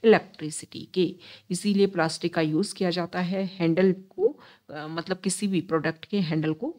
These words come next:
बनाने के लिए, ताकि ईजीली जो है वो लाइट के टाइम में भी और हीट के टाइम में भी यूज़ किया जा सके। अब यहाँ पर हम समझेंगे कि जो मेटल and नॉन मेटल है उनका बहुत सारा यूज़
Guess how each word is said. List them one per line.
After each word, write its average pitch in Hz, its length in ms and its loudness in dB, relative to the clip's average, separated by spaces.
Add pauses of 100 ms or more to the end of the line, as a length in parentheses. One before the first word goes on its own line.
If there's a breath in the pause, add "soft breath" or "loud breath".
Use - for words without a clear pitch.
बनाने 156 340 2
के 143 160 -12
लिए, 156 120 -4
ताकि 160 360 -6
ईजीली 202 460 2
जो 165 300 -2
है 233 140 -6 (360 loud breath)
वो 175 60 6
लाइट 170 300 4
के 196 140 2
टाइम 185 240 4
में 185 180 6
भी 240 160 0 (220)
और 160 180 -4
हीट 208 260 0
के 180 120 0
टाइम 156 200 -2
में 156 180 -2
भी 185 120 0
यूज़ 165 280 0 (120)
किया 202 180 8
जा - 160 -6
सके। - 340 -14 (760 soft breath)
अब 185 140 0
यहाँ 196 300 6
पर 254 100 6
हम 214 160 6
समझेंगे 170 640 4 (360 soft breath)
कि 202 100 4
जो 190 120 8
मेटल 185 360 6
and 214 120 6
नॉन 175 260 6
मेटल 175 280 2
है 180 180 -2
उनका 185 220 2
बहुत 165 360 0
सारा 170 200 2
यूज़ 160 340 -2